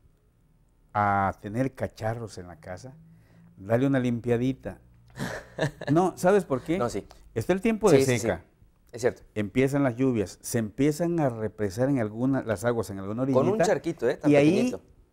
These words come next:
Speaker 1: eh, se va contaminando el agua y es foco para que lleguen los zancudos.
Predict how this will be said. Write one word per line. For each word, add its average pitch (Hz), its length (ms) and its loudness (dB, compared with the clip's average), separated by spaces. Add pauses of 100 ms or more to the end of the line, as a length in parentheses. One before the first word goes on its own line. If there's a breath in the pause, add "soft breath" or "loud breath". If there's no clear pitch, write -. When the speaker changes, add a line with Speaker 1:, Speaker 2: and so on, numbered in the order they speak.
(460)
Speaker 1:
eh, 123 160 -4
se 123 240 0
va 156 300 4
contaminando 127 560 -2
el 135 80 2
agua 135 400 2
y 123 220 -2
es 139 300 -2 (120)
foco 151 500 -6 (400 soft breath)
para 107 200 -2
que 107 160 -14
lleguen 131 440 -2
los 107 220 -14
zancudos. 104 480 -16